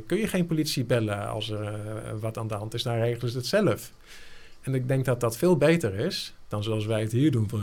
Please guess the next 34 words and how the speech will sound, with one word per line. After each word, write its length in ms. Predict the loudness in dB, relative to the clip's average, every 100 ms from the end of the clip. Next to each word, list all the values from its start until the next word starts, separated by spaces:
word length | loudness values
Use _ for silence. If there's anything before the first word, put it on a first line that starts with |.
| 0
"Oh, 240 | 0 0
oh, 100 | 0
je 320 | 0 0 0 0
mag 180 | -2 0
niet 160 | -2
voor 120 | 0
eigen 220 | 0 2 0
rechten 280 | -2 -2
spelen, 420 | -2 2 2 2 2
laten 300 | 2 0 0
we 60 |
de, 680 | -2 0 0 -2 -2 0 0
eh, 60 | 0
politie 300 | 2 2 2
maar 100 | 0
bellen." 320 | 0 -2 -2
Met 100 | -2
het 120 | -4
gevolg 320 | -6 -4 -4 -2
dat 100 | 0
een 80 |
heleboel 560 | 2 2 2 0 0 0
mensen 340 | -2 -4 -4
gefrustreerd 480 | -6 -6 -4 2 2
rondlopen 600 | 4 2 2 2 2 0
omdat 440 | -2 0 0 0 -8 -18 -18 -18 -18 -20 -20 -20 -6
hun 160 | 2 4
zaken 400 | 6 4 4 4
niet 140 | 2
worden 260 | 4 2 2
behandeld 460 | 0 2 0 -2 -6
of, 240 | -8 -4
eh, 720 | -2 -2 -2 -4 -6 -6 -8
opgelost. 760 | -8 -8 -6 -6 -4 -2 -4